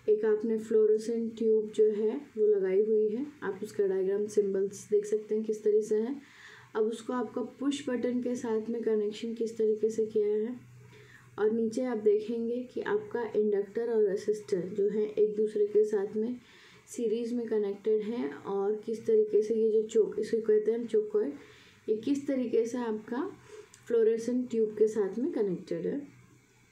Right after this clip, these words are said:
तो ये जो diagram यहाँ पर है आपके सामने, आप देख सकते हैं एक fluorescent tube है, ठीक है, जो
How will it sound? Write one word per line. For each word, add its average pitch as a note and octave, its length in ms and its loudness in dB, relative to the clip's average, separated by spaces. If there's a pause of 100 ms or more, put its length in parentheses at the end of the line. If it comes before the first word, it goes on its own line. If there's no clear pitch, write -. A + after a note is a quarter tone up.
(280)
तो C4+ 60 -6
ये A#3 280 0
जो C4 180 -2
diagram G#3 540 4
यहाँ G3+ 220 -2
पर G3+ 160 0
है G3+ 140 2
आपके F3+ 240 -2
सामने, F#3 420 -2
आप F#3+ 80 -4
देख F#3 260 -2
सकते F#3 320 -6
हैं G#3+ 320 -2 (400)
एक F#3+ 160 -6
fluorescent G#3 600 0
tube A#3+ 280 -4
है, B3 200 -6 (580)
ठीक G#3+ 180 2
है, C#4+ 180 -2 (140)
जो G3 160 4